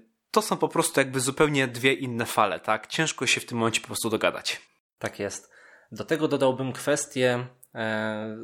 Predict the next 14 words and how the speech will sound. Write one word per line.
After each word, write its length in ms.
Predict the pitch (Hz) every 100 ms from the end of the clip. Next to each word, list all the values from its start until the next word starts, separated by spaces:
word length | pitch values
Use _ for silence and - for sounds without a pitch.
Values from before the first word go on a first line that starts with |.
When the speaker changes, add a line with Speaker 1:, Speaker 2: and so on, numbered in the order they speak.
| 113
Speaker 2:
słownictwa 1120 | - - 123 113 113 127 127 - - 135 151
używanego 720 | 175 120 113 117 117 117 120
na 120 | 120
co 220 | 110 - 117
dzień 200 | 113 123
w 60 |
pracy. 460 | - 160 135 - 98 - -
W 80 | _
przypadku 380 | - - 113 -
sieciowców, 600 | - - 117 - - 127
zwłaszcza 320 | 104 110 -
pracujących 540 | - - - 113 107
w 60 | -
korporacji, 720 | - 107 113 107 - 127 165